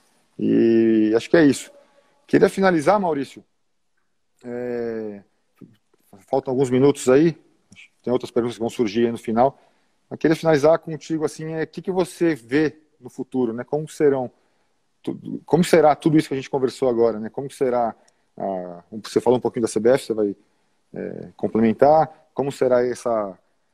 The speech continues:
esse aperfeiçoamento profissional, né, daqui pra frente, não só esses exemplos que você citou, mas como você acha que eles serão? Todo mundo tá dizendo que agora vai aumentar o trabalho de home office, né? As empresas vão ser, entender isso, a cultura das empresas vai mudar um pouquinho. O que que você vê numa perspectiva geral,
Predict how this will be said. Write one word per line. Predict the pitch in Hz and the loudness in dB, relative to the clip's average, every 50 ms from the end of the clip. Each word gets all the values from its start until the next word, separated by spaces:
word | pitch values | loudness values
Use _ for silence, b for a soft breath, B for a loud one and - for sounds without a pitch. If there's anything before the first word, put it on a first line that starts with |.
| _ _ _ _ _ _ _ _ _ _ _ - | _ _ _ _ _ _ _ _ _ _ _ -14
esse | - - - | -6 -2 -2
aperfeiçoamento | 127 - - 139 - 139 135 - - 135 131 143 170 160 - | 0 2 0 -2 -2 -2 -6 -4 -4 -4 -4 -4 -8 -8 -8
profissional, | - 147 143 131 - - 139 131 131 135 135 131 117 _ _ | -4 -4 -4 -4 -4 -6 -4 -2 0 0 0 0 -2 _ _
né, | - 113 123 131 127 | -12 -10 -10 -10 -10
daqui | 110 107 - - | -12 -12 -12 -10
pra | - 113 113 | -8 -8 -8
frente, | - - 131 143 151 156 143 - 143 135 _ _ _ - | -6 -6 -8 -6 -6 -8 -8 -10 -14 -14 _ _ _ -12
não | 117 127 | -12 -10
só | 123 - 135 | -6 -4 -4
esses | 123 - | -4 -4
exemplos | 117 104 117 113 - | -8 -10 -10 -12 -14
que | - | -16
você | |
citou, | - - 117 | -10 -8 -8
mas | 120 110 - | -8 -8 -10
como | - - 131 131 | -10 -10 -10 -10
você | 117 120 113 - 123 | -8 -8 -6 -4 -4
acha | 113 - - | -4 -4 -4
que | - | -8
eles | 110 101 95 - - - _ _ _ _ _ | -6 -6 -8 -12 -16 -20 _ _ _ _ _
serão? | - - 113 107 120 123 135 139 - _ _ _ _ _ _ _ _ _ _ | -8 -4 -2 0 0 0 -2 -4 -8 _ _ _ _ _ _ _ _ _ _
Todo | - 135 131 | -4 -2 -2
mundo | 135 131 | -2 0
tá | 131 127 | -2 -2
dizendo | 104 127 123 | -2 -2 -4
que | - 131 | -2 -2
agora | 120 117 127 120 | 2 2 2 0
vai | 117 120 | 0 -4
aumentar | 120 113 - 120 | -6 -6 -6 -6
o | 113 | -6
trabalho | 117 113 113 113 | -4 -2 -2 -4
de | 107 | -4
home | 107 107 107 | -6 -6 -2
office, | 120 143 151 143 - - - | 2 4 4 4 2 0 -8
né? | 117 120 | -8 -8
As | 113 104 | -8 -8
empresas | 107 - 117 117 104 | -8 -6 -6 -6 -6
vão | 104 107 | -8 -14
ser, | - - 110 101 95 101 - | -8 -6 -4 -4 -4 -6 -10
entender | 107 101 - 110 101 98 98 | -18 -20 -18 -16 -10 -6 -4
isso, | 113 131 135 131 - - 117 104 - _ _ _ _ _ _ _ - | -2 -2 -2 -4 -4 -8 -12 -12 -12 _ _ _ _ _ _ _ -18
a | - 101 | -14 -8
cultura | - 107 101 - 131 131 113 | -6 -6 -4 0 0 0 0
das | 107 98 | 0 -8
empresas | 107 98 - 113 101 | -10 -6 -4 -4 -4
vai | 107 107 | -4 -6
mudar | 107 98 107 | -4 -4 -4
um | 101 | -4
pouquinho. | - 98 - - 131 139 143 139 135 127 | -6 -8 -8 -6 -4 -4 -4 -4 -6 -6
O | |
que | - - 151 | -4 -6 -6
que | 143 151 | -2 -2
você | 147 - - 147 | -4 0 0 0
vê | 117 131 | 0 0
numa | 123 123 | -2 -4
perspectiva | 117 - 120 - - - - 120 117 | -4 -6 -8 -8 -8 -6 -2 0 0
geral, | 110 120 107 98 95 | 2 2 0 -2 -2